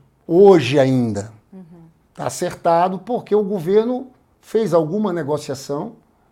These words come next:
Speaker 1: eu não sei quem do governo, e
Speaker 2: Uhum.
Speaker 1: aceitou isso. O governo não poderia ter aceitado isso. Você sabe que eu gasto dois meses da minha vida que eu tô falando com todo mundo. Não vamos ceder nisso.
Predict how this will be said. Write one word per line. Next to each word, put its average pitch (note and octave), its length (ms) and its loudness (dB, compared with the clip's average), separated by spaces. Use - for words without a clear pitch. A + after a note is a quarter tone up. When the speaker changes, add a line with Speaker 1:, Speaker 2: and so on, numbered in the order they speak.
Speaker 1:
eu F#3 80 -2
não F3 160 -2
sei D#3+ 220 -4
quem C#3+ 180 -8
do C3 120 -6
governo, C#3+ 480 -6
e G#3+ 100 -2
Speaker 2:
Uhum. C4+ 60 6
Speaker 1:
aceitou G#3+ 760 2
isso. - 360 -8
O G3+ 80 -10
governo A#3+ 340 2
não D#4 220 0
poderia G#3+ 500 -2
ter - 140 -4
aceitado G#3+ 500 -4
isso. C#3 240 -8
Você G3 140 -2
sabe B3 220 2
que B3+ 60 4
eu A3 60 6
gasto F3+ 380 2
dois G#3+ 260 6
meses F#3+ 220 2
da F#3 60 0
minha E3+ 140 0
vida D#3 200 -4
que F3+ 80 -6
eu - 40 -6
tô F3 220 -2
falando E3 380 -4
com D#3 100 -12
todo D#3 180 -8
mundo. C#3+ 280 -8
Não A3 260 4
vamos G3+ 280 2
ceder G3 280 2
nisso. E3 400 -6